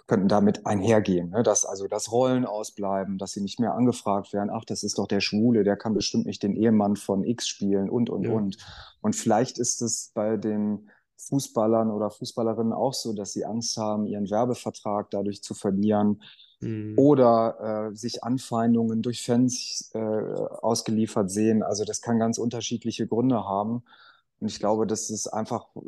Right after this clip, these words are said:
Speaker 1: in der, in der Sportwelt, äh, ist ja insgesamt, hört man ja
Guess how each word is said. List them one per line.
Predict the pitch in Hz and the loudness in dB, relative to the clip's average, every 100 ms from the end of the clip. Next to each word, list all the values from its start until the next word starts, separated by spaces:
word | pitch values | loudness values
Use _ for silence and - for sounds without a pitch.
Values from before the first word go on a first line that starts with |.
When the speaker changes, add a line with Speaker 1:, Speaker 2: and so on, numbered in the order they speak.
| - | -2
Speaker 1:
in | 110 | 4
der, | 110 104 87 92 | 6 8 6 4
in | |
der | 101 95 87 | 2 2 0
Sportwelt, | - - 107 127 - 110 107 104 - - - - | -8 2 4 4 0 -2 -2 -4 -10 -14 -16 -12
äh, | - 90 98 _ - _ _ _ _ - | -8 -8 -10 _ -20 _ _ _ _ -12
ist | - - | -4 0
ja | 123 | 2
insgesamt, | 139 151 - 117 107 120 95 - - | 4 4 6 4 6 4 2 -2 -4
hört | 98 | -2
man | 101 98 | -2 0
ja | 98 | -2